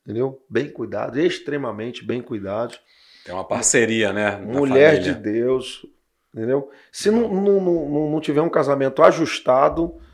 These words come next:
Speaker 1: é,
Speaker 2: Tem muito pra dar errado.
Speaker 1: complica, complica demais.
Speaker 2: Quantos anos de casado?
Speaker 1: Vou fazer em dezembro agora vinte anos.
Speaker 2: Quantos filhos?
Speaker 1: Dois.
Speaker 2: Dois
Speaker 1: Um
Speaker 2: filhos.
Speaker 1: casal, Sara Evelyn, mês que vem faz dezessete anos, e o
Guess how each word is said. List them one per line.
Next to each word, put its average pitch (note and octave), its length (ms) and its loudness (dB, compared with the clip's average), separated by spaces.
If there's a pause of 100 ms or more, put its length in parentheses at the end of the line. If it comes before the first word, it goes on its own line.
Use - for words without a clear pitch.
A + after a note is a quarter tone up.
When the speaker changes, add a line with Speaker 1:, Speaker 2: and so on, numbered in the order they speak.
(400)
Speaker 1:
é, A2 600 -2
Speaker 2:
Tem G#2+ 120 -2
muito B2 260 0
pra A2 140 2
dar G#2 140 4
errado. F2+ 200 4
Speaker 1:
complica, D3 500 0
complica B2 580 -10
demais. G2 560 -14
Speaker 2:
Quantos C#3 220 4
anos B2+ 140 4
de G#2+ 60 -6
casado? G2 400 2 (320)
Speaker 1:
Vou - 100 2
fazer C3+ 300 2
em D#3 40 0
dezembro B2+ 460 4
agora B2 240 2
vinte C3+ 480 -6
anos. G2 240 -10
Speaker 2:
Quantos G2 260 -6
filhos? A#2 460 -4 (180)
Speaker 1:
Dois. A2 720 -2
Speaker 2:
Dois E2+ 160 -8
Speaker 1:
Um C3 80 -2
Speaker 2:
filhos. - 120 -8
Speaker 1:
casal, F#2+ 480 -2
Sara B2+ 480 2
Evelyn, D3 540 -2 (440)
mês A2 200 -2
que G#2+ 100 -10
vem A2 160 -6
faz G2 240 -8
dezessete G#2+ 760 -4
anos, A#2+ 500 -10 (720)
e A2 200 -6
o A2 80 -6